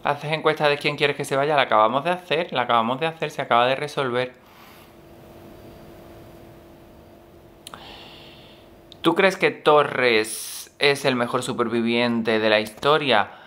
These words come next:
No. A ver, mira que yo quiero que gane Torres, pero ya hablar del mejor superviviente de la historia,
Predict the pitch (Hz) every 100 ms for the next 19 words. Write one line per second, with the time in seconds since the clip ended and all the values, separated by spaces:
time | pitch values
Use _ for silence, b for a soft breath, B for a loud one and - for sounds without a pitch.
0 | B 120 113 101 92 87 - - 98 98
1 | 98 101 104 107 110 120 110 110 113 110
2 | 104 107 117 120 113 110 101 98 98 101
3 | 107 110 110 107 104 107 107 110 110 107
4 | 110 110 107 107 110 110 120